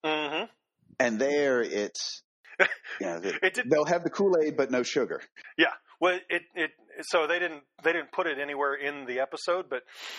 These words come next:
Speaker 1: um, when they first, so I've used Bader grinders before, and at the time they were using Bader grinders. Well,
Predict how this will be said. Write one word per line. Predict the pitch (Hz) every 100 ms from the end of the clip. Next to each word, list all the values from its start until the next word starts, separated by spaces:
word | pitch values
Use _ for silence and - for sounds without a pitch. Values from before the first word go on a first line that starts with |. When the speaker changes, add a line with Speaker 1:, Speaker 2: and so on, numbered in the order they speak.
| - -
Speaker 1:
um, | 127 110 98 _ _ -
when | 147 147
they | 143
first, | 185 185 -
so | 190
I've | 226 139
used | 175 190 156 117 - - -
Bader | 151 135
grinders | 123 185 165 113 -
before, | - 110 101
and | 110 120
at | 123 143
the |
time | 147 143 127
they | 117
were | 117
using | 117 120 113
Bader | 107 113
grinders. | 190 233 107 - - - - - - -
Well, | 165